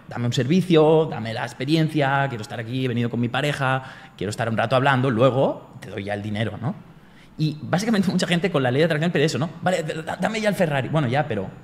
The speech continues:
¿y el proceso?". Y, o sea, ¿y el proceso? Y es más,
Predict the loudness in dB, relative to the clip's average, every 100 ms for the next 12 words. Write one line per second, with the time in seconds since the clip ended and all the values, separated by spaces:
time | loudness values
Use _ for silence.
0 | -20 -20 -20 -20 -10 -10 -4 -4 -2 -4
1 | -6 -12 -16 -10 -6 -2 -2 -4 -4 -4
2 | -2 -4 -8 -12 -20 -20 -2 2 4 4
3 | 0